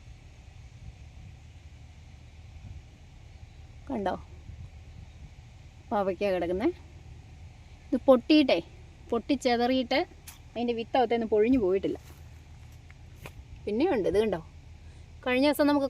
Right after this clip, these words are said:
കുറച്ചേ കിട്ടിയുള്ളൂ. ഞാനത് മെഴുക്കറ്റ് വെച്ചായിരുന്നു കേട്ടോ. എനിക്ക് ഉച്ചയ്ക്ക് കൂട്ടാനുള്ളത് കിട്ടിയായിരുന്നു. ഇതൊരുപാടുണ്ട്. പാവയ്ക്ക പഴുത്തിട്ട് പൊഴിഞ്ഞു പോയി കിടക്കുന്നതാണ് ഈ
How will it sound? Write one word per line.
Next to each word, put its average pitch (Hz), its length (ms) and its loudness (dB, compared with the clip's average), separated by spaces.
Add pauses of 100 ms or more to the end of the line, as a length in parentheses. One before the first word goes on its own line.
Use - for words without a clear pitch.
കുറച്ചേ 247 320 6
കിട്ടിയുള്ളൂ. 175 280 4 (140)
ഞാനത് 226 320 -2
മെഴുക്കറ്റ് 202 360 -2
വെച്ചായിരുന്നു 147 340 -2
കേട്ടോ. 160 120 2 (100)
എനിക്ക് 202 220 0 (580)
ഉച്ചയ്ക്ക് 220 320 2
കൂട്ടാനുള്ളത് 202 500 2
കിട്ടിയായിരുന്നു. 175 420 0 (2000)
ഇതൊരുപാടുണ്ട്. 254 880 4 (2250)
പാവയ്ക്ക 233 500 6 (260)
പഴുത്തിട്ട് 202 520 6
പൊഴിഞ്ഞു 185 320 4
പോയി 170 160 2
കിടക്കുന്നതാണ് 175 500 2
ഈ - 20 4